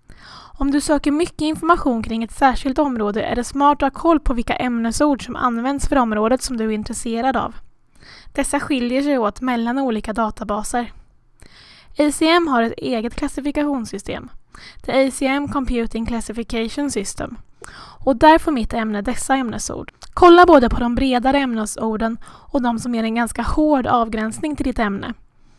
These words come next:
Får du för många träffar så avgränsa, och får du för få så bredda.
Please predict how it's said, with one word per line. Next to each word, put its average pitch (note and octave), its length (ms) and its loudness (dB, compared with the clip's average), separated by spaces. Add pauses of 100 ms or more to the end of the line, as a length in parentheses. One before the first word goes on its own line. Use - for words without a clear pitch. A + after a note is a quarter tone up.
(360)
Får D4 120 -2
du C#4 100 2
för D4+ 120 2
många D#4+ 340 2
träffar C#4+ 440 2
så - 120 -4
avgränsa, A#3 720 2
och - 180 -2
får D#4+ 140 4
du D#4 60 4
för D4 140 -2
få G#3 320 -2
så - 160 -6
bredda. G#3+ 440 -2